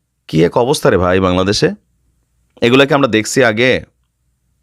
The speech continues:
আমি আমার এতটুকু বয়সে কখনো এরকম দৃশ্য দেখি নাই। ভারতে এগুলো প্রতিনিয়ত দেখি যে ধর্মীয় দাঙ্গা ভারতে ছিল, কিন্তু হঠাৎ করে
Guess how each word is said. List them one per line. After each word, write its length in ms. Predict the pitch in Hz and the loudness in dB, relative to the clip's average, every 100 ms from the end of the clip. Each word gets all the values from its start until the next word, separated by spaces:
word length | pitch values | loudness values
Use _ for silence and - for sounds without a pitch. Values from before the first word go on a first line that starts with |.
| _ _ _ _ _ - | _ _ _ _ _ -2
আমি 260 | 110 139 | 2 2
আমার 280 | 151 147 147 | 4 4 4
এতটুকু 380 | 117 120 143 143 | 0 -2 -2 0
বয়সে 440 | 107 117 - 98 | 2 2 0 -2
কখনো 320 | - 107 165 156 | -2 -2 0 0
এরকম 280 | 143 143 | 0 0
দৃশ্য 240 | 107 113 123 | -2 -2 0
দেখি 260 | 107 123 | 0 -2
নাই। 200 | 120 76 - _ _ - | -4 -4 -10 _ _ -6
ভারতে 400 | 80 123 165 180 | 2 4 4 2
এগুলো 200 | 165 160 | 2 2
প্রতিনিয়ত 440 | - 127 127 113 104 | 2 0 0 0 0
দেখি 340 | 92 - 80 - _ _ _ _ _ _ _ _ _ _ _ - | -2 -4 -10 -16 _ _ _ _ _ _ _ _ _ _ _ -4
যে 120 | 104 | -2
ধর্মীয় 440 | 95 113 127 135 123 | 2 2 4 2 2
দাঙ্গা 500 | 117 113 123 156 110 | 2 2 2 0 0
ভারতে 360 | 120 120 123 | 0 0 -2
ছিল, 220 | - 110 | -2 -2
কিন্তু 160 | 107 107 | -2 -2
হঠাৎ 400 | 113 135 240 - | -2 0 -2 0
করে 340 | 139 98 113 | -2 0 -2